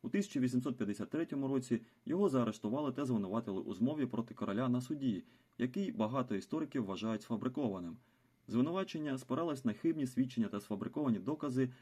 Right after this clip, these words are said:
а голова трибуналу Кіцос Цавелас був відомий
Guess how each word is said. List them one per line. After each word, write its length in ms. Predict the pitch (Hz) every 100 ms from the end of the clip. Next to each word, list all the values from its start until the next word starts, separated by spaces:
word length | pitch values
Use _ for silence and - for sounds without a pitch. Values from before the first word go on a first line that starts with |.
| - _
а 140 | -
голова 380 | 151 123 117 120
трибуналу 600 | 113 98 101 120 120 98 -
Кіцос 400 | - 117 92 -
Цавелас 560 | - 95 139 165 151 - - -
був 200 | 165 190
відомий 420 | 117 98 131 123